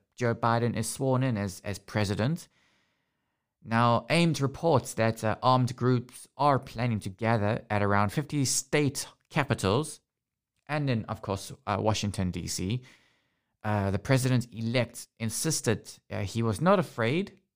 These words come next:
to take the oath of office, uh, whilst the, whilst the Bureau said, uh, in a statement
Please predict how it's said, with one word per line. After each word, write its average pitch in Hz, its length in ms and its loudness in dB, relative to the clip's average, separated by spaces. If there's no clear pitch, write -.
to 160 80 -8
take 147 260 -2
the - 140 0
oath 113 260 2
of 139 160 0
office, - 460 -4
uh, 104 100 0
whilst 113 400 2
the, 107 100 -2
whilst 135 300 0
the - 60 -2
Bureau 117 720 -2
said, 95 500 -6
uh, 92 260 -4
in 101 140 -4
a 104 80 -6
statement - 680 -6